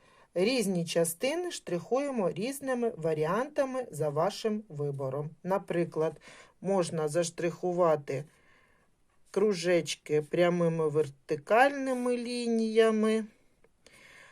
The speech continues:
Тут зробити, м, ш-, штрихи. Е, також, е,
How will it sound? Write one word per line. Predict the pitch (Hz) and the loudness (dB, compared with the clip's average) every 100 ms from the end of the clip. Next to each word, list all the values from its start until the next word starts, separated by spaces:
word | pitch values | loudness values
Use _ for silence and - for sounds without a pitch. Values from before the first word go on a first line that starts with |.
| - - - _ _ _ | -20 -20 -20 _ _ _
Тут | 247 247 165 - 170 | 0 0 -2 0 0
зробити, | 151 170 185 175 175 170 - 160 156 160 - - _ - | 2 2 2 4 2 2 2 2 2 -2 -16 -20 _ -20
м, | - - - 71 69 - 151 143 _ _ _ _ _ _ _ _ _ _ _ _ - | -18 -16 -16 -16 -18 -16 -16 -16 _ _ _ _ _ _ _ _ _ _ _ _ -10
ш-, | - - _ _ _ 180 170 | -8 -10 _ _ _ -2 -2
штрихи. | 160 - 170 156 143 226 262 294 - _ _ _ _ _ _ _ _ _ _ _ _ _ _ _ _ _ _ _ _ _ _ _ _ - - - - - - _ _ _ _ _ _ _ | -4 0 2 2 0 0 2 0 -6 _ _ _ _ _ _ _ _ _ _ _ _ _ _ _ _ _ _ _ _ _ _ _ _ -20 -20 -20 -20 -20 -20 _ _ _ _ _ _ _
Е, | - 156 151 | -6 -6 2
також, | - - 214 - 185 175 - 175 | 8 8 6 0 0 2 -2 4
е, | 170 165 160 151 | 6 6 4 2